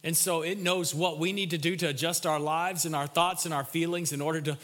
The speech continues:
to understand and discern and follow the heart of God. And then it says also, verse twelve, "And we've received not the spirit of the world, but the Spirit who's from God."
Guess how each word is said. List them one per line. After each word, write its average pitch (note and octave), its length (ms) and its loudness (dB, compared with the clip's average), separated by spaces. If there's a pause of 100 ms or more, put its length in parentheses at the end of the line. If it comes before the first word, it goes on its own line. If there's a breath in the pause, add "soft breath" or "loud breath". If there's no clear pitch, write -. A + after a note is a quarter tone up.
(160 loud breath)
to D#3 100 0
understand E3 720 -2
and C#3+ 80 -4
discern D3 400 -2
and C#3 140 -8
follow D3 320 -4
the B2+ 60 -8
heart C3+ 240 -8
of G#2+ 100 -16
God. B2+ 320 -12 (1160 soft breath)
And D#3 120 -4
then E3+ 80 -4
it E3 60 -2
says E3 220 0
also, F3 300 0
verse D3+ 240 -2
twelve, D#3+ 300 -2
"And C#3 100 -4
we've D#3 260 -4
received D#3+ 540 -2 (420 loud breath)
not E3+ 260 -4
the F#3 80 -6
spirit F#3 360 -2
of E3 80 -2
the D3+ 60 -4
world, F3+ 320 -4
but C#3+ 140 -8
the C3+ 80 -6
Spirit D#3+ 380 -4
who's C#3+ 160 -6
from B2+ 220 -10
God." C3+ 380 -12